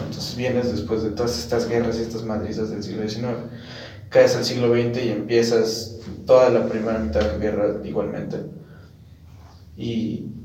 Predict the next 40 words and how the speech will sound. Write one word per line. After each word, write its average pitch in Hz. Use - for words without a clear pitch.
y, -
y 117
cuando 110
tu -
panorama 117
social 113
y -
político 104
y 104
económico 110
y 107
demás, 104
pues, 110
está 104
muy 113
ido 117
a -
la 110
chingada, 104
está 135
difícil 117
no 113
visibilizar -
eso, -
¿no? -
Por 98
ejemplo, 110
pienso 107
en, -
en 113
Bacon, 127
¿no? -
Y, -
Francis 160
Bacon, -
vaya. -
No, -
no 120
Kevin 110
Bacon. -